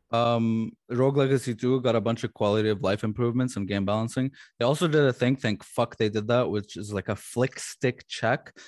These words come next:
'Cause sometimes if you flick your, your, your, your joystick too much, it, like, like, if you go, like, back to center,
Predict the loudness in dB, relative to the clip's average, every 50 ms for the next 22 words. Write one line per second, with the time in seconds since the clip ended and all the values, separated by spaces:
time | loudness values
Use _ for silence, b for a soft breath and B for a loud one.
0 | B B -8 -8 -4 0 0 0 2 2 2 2 2 -2 -2 -2 -4 -4 -4 -6
1 | -6 -2 -2 -2 -2 -2 -2 -2 0 0 0 -2 -2 -4 -4 -4 -2 -2 -2 -4
2 | -6 -6 -6 -4 -4 -2 -2 -4 -4 -6 -4 -4 -4 -4 -2 -2 -2 -2 -2 -4
3 | -8 -8 -6 -4 -2 0 0 0 -2 -2 -6 B B B B B B 0 2 4
4 | 4 2 2 0 -4 -8 -6 -4 -4 -4 -4 -4 -4 0 2 2 4 4 2 0
5 | 0 -2 -2 -2 -4 -8 -14 -6 -2 0 2 2 2